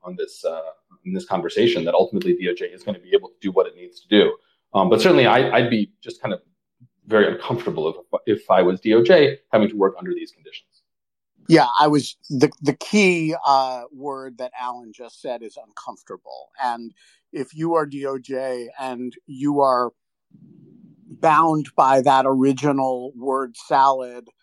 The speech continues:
Speaker 2: supplemented with this word salad dressing, you, uh, don't know what you can and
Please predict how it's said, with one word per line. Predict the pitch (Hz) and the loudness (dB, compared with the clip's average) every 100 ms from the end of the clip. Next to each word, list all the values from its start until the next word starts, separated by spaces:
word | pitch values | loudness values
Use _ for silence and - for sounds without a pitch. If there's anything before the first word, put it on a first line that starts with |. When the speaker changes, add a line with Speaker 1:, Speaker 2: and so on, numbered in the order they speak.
| _ _ _ | _ _ _
Speaker 2:
supplemented | - - - - 151 135 127 123 139 120 | -8 -2 -2 -2 -14 -14 -16 -16 -16 -16
with | 120 131 - | -18 -14 -10
this | 131 - 135 | -10 -10 -8
word | 135 123 | -6 -8
salad | 113 135 123 123 113 113 | -8 -4 -4 -6 -12 -2
dressing, | 185 175 - 135 117 117 _ _ _ _ | 0 0 -2 -20 -20 _ _ _ _ _
you, | - 143 151 160 156 151 147 156 - | -20 -20 -14 -12 -12 -14 -18 -18 -4
uh, | 156 143 | -2 -2
don't | 135 170 165 | 0 -2 -2
know | 151 143 | -8 -10
what | 139 131 - | -10 -12 -16
you | 151 | -20
can | - 139 131 | -16 -12 -10
and | 127 127 | -12 -16